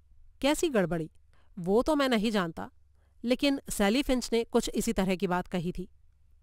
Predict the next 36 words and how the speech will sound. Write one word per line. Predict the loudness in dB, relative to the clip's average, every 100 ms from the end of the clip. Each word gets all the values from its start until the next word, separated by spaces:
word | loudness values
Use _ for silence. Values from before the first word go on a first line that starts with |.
| -8
वो | -2
बार-बार | 0 0 0 0 0
इस | -2 -2
बात | -2 0
पर | 0
जोर | 0 0 0
दे | 0
रही | 0 -4
थी | -6 -10 -16 -20 -10
कि | -4
इस | -2 2
जगह | 2 2 0
के | 0
बारे | 0 0 0
में | -2 -4
कुछ | -4 -4
ऐसा | -4 0 0
है | 0 0
जो | 0
गड़बड़ | -2 -4 -4
है, | -6 -12 -20 _ _ _
हालांकि | 0 2 2 -2
उसे | -4 0 0
ये | 2 2
नहीं | 2 2
पता | 0 -2 -4
था | -6 -10 -12 -6
कि | -2
वो | -2
क्या | -2 0 2
है | 0
जो | -2
गड़बड़ | -2 -4 -4 -8
है।" | -10 -20 _ _ _ -4
एलिजाबेथ | 0 2 0 0 -2 -2
ने | -4